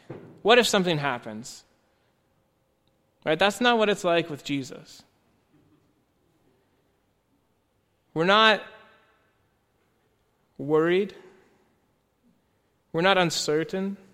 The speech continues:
if he's coming back. Jesus conquered death. He is alive, and he promised he is coming back. He promised. And as we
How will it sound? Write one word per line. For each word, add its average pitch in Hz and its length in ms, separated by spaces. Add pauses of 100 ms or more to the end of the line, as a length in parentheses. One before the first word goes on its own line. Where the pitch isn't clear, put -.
(1040)
if 151 100
he's 156 160
coming 160 300
back. 165 360 (2250)
Jesus 202 260
conquered 175 500
death. 139 560 (800)
He 208 220
is 196 140
alive, 139 920 (540)
and 165 80
he 170 80
promised 160 720
he 156 180
is 139 140
coming 131 340
back. - 460 (1600)
He 175 140
promised. 151 640
And 165 120
as 180 140
we 175 140